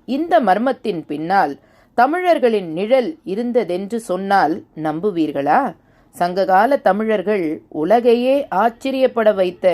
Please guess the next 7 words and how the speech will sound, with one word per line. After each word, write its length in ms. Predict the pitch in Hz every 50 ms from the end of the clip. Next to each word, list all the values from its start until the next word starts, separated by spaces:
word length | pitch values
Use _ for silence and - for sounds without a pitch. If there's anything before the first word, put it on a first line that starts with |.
| 160 156 165 - - _
கடல் 340 | - 165 160 165 180 185 190
சுற்று 380 | - - 214 185 - - 254 226
பேரரசு 560 | _ 170 175 208 220 233 220 220 196 - 196
வைத்திருந்தார்கள். 800 | 175 165 160 156 - 170 160 156 147 143 143 143 139 - - - - _ _ _ - - - - - -
அவர்களின் 560 | 151 165 196 214 226 220 220 214 202 196 190 175
வணிக 380 | 160 185 233 285 339 339 349 330
கப்பல்கள் 640 | - - - - - 220 214 190 - 196 196 190